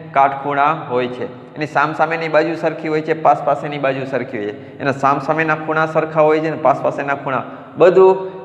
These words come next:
સરખું હોય છે. સામસામેના ખૂણા સરખા, સામસામેની બાજુની સર-, લંબાઈ સરખી. એના માટે આને સમાંતર બાજુ ચતુષ્કોણ પણ કહેવાય છે. શું કામ?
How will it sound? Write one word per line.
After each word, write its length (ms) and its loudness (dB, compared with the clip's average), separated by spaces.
સરખું 380 2
હોય 200 2
છે. 180 -4
સામસામેના 520 2
ખૂણા 260 -2
સરખા, 440 2
સામસામેની 460 0
બાજુની 460 0
સર-, 220 0
લંબાઈ 240 2
સરખી. 260 -2
એના 300 0
માટે 340 2
આને 340 4
સમાંતર 380 -2
બાજુ 180 0
ચતુષ્કોણ 540 -2
પણ 200 0
કહેવાય 400 4
છે. 220 -2
શું 100 -4
કામ? 220 2